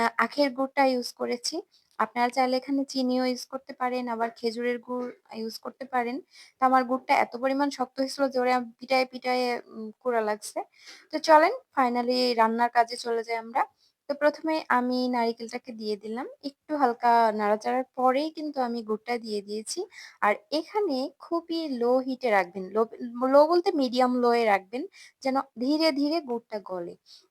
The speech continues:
কারণ জোরে দিলে কিন্তু গুড়টা লেগে যাবে, তাছাড়া নারিকেলের মধ্যে একটু পোড়া ভাব আসবে। এইজন্য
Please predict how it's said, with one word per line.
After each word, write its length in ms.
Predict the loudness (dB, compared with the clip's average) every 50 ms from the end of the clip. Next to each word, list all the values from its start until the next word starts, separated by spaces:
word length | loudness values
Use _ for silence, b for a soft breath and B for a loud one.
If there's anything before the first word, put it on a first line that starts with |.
| B -10 -4
কারণ 240 | -2 -2 0 0 -2 0
জোরে 300 | 4 4 4 6 4 2
দিলে 220 | 0 -2 -2 -2 -4
কিন্তু 220 | -4 -4 -8 -8 -6
গুড়টা 240 | -6 -8 -6 -4 -4
লেগে 260 | -4 -2 -4 -4 -4 -2
যাবে, 280 | 0 0 0 0 -2 -6
তাছাড়া 340 | -4 -6 -8 -10 -8 -8 -8
নারিকেলের 580 | -6 -4 -4 -4 -6 -6 _ -8 -6 -4 -4 -4
মধ্যে 240 | -6 -8 -8 -8 -10
একটু 180 | -10 _ -16 -10
পোড়া 260 | -6 -6 -4 -4 -4
ভাব 180 | -6 -8 -14 -14
আসবে। 260 | -14 -16 -16 _ -18 -10 -6
এইজন্য 380 | -6 -6 -6 -6 -6 -6 -6